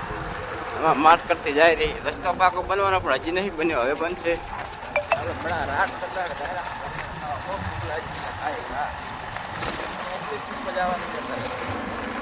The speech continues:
ઓફિસ ઉપર બન્યા રહેજો. પહોંચી ગયા કે નહીં? તો આપણે પહોંચી ગયા ઘરે અને આવી ગયા છે ખાવા. બબુ, શું કરો બબુ તું?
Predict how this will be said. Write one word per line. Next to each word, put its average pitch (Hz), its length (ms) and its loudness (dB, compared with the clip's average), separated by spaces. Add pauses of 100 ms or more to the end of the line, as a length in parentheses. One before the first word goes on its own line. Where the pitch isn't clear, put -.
(600)
ઓફિસ - 240 -6
ઉપર 170 200 -6
બન્યા 185 240 -2
રહેજો. 185 200 -2 (3000)
પહોંચી - 200 0
ગયા 208 220 10
કે 190 60 6
નહીં? 214 240 10 (1700)
તો 127 80 4
આપણે 147 180 8
પહોંચી 160 300 6
ગયા 170 260 8
ઘરે 147 300 6 (340)
અને - 440 -4
આવી 143 200 6
ગયા 139 120 2
છે 135 140 -6
ખાવા. 139 520 8
બબુ, 175 240 4
શું 214 160 0
કરો 233 240 10
બબુ 175 260 4
તું? 117 160 -4